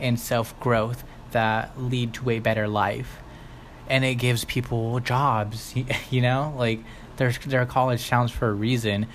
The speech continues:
Um, it key-, that there's, without colleges, there would be no college sports. So it's, some colleges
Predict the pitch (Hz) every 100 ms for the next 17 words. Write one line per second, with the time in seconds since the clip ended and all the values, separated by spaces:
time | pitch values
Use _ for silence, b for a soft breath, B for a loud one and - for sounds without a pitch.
0 | B B - 113 113 117 117 120 - 131
1 | 120 95 113 127 127 123 127 - - 135
2 | 127 131 127 - - - - - 131 139
3 | 120 110 120 117 120 123 117 131 117 104
4 | - 139 127 - - 135 127 143 - 143
5 | - 123 127 117 117 117